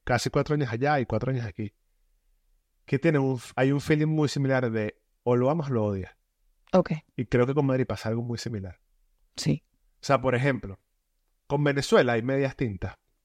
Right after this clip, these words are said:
Speaker 1: o con Caracas, o con Margarita, o sea, yo conozco este, bueno, más o menos. Pero
Speaker 2: Ok.
Speaker 1: yo que viví en Miami, y que vivo aquí en Madrid hace mucho tiempo, sí, lo veo así, como que o te encanta demasiado, o dices, "Verga, no".
Speaker 2: O no.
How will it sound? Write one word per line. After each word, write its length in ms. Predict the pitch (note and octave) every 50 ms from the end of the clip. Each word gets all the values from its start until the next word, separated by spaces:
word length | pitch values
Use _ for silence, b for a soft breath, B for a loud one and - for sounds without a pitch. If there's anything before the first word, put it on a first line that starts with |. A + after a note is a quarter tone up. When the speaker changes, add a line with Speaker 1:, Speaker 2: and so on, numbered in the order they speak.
| _ _ _
Speaker 1:
o 120 | - A2 G#2+
con 140 | A#2+ A2+ G2
Caracas, 460 | G#2+ G#2+ B2 C#3 C#3 C3 A2 A#2 G#2+
o 60 | A2
con 100 | G2+ A2+ A2
Margarita, 440 | G#2+ G2 G2+ A#2 B2+ B2+ A2 G#2+ G#2+
o 20 |
sea, 200 | G#2+ C3 A#2+ A2+
yo 180 | A2+ A2+ A#2 A#2+
conozco 220 | C3+ C#3 C3+ C#3+
este, 120 | D3 - D3+
bueno, 440 | D3 D#3 E3 F#3+ A3+ B3 A#3+ G3+ F#3
más 100 | F3+ F3+
o 40 | G3
menos. 220 | G3+ E3 B2 G2 - _ _ _ _ _ - - -
Pero 160 | - D3+ D3+ E3
Speaker 2:
Ok. 60 | E3
Speaker 1:
yo 220 | G3+ E3 E3+ E3+ -
que 100 | G#3+ A3+
viví 220 | G#3+ E3+ D#3+ D#3
en 80 | D#3 E3
Miami, 440 | F3 F#3 G3+ A3+ G3 B2+ G#2+ G2+ - _ _ _ _ _ _ _ _ _ -
y 140 | - B2+ A#2
que 120 | - B2+
vivo 180 | A#2+ B2 B2 B2+
aquí 120 | B2+ F3
en 60 | E3+ E3+
Madrid 200 | E3 E3+ F3 F3
hace 140 | - -
mucho 220 | E3+ E3+ D#3+ - E3+
tiempo, 360 | F3+ D#3+ A#2 G#2 - F#2+ - _ _ _ _ _ _ _ _ _ _ _ _ _ _
sí, 300 | - - - - - F3+ - -
lo 240 | B2 A#2 A#2+ A#2 A#2+
veo 160 | B2 B2 A#2+
así, 260 | A2 - - A#2+ G2+ -
como 260 | - - A#2+ A#2+ G#2+
que 240 | A2+ A2 - _ _ _ _ _ _
o 140 | - C#3 C#3+
te 120 | - D3 C#3+
encanta 460 | C#3+ - - D#3 D3+ D#3 D3+ - G3+
demasiado, 840 | G#3+ G3+ E3 C3+ A#2 - - - E3+ F3+ G3 G#3 G#3 G#3 A3 A3 - _ _ _ _ _ _ _ _ _ _
o 140 | - C3 C3
dices, 300 | C3 A#2+ - A#2+ A#2 -
"Verga, 300 | - B2+ A#2 - - _ _
no". 60 | _ -
Speaker 2:
O 160 | - F#3+ F3+ F3
no. 320 | E3+ E3 D#3+ E3 - -